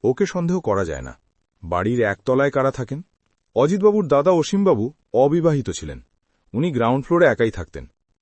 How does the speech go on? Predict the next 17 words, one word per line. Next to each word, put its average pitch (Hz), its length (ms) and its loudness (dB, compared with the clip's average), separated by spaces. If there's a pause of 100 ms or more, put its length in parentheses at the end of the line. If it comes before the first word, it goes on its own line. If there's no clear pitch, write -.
(120)
এই 120 140 0
মুহূর্তে 202 380 0
তাই 214 200 4
একতলাটা 185 460 4
ফাঁকাই 123 360 -2
পড়ে 87 240 -2
আছে, 73 240 -10 (300)
under 117 200 0
lock 117 240 0
and 80 100 -6
key। 64 160 -16 (520)
তাহলে 135 600 0
বাকি 107 440 -4
থাকছে 104 640 -6
লুকিয়ে 110 580 -4
ঢোকার 131 320 -4
সম্ভাবনা। 76 600 -10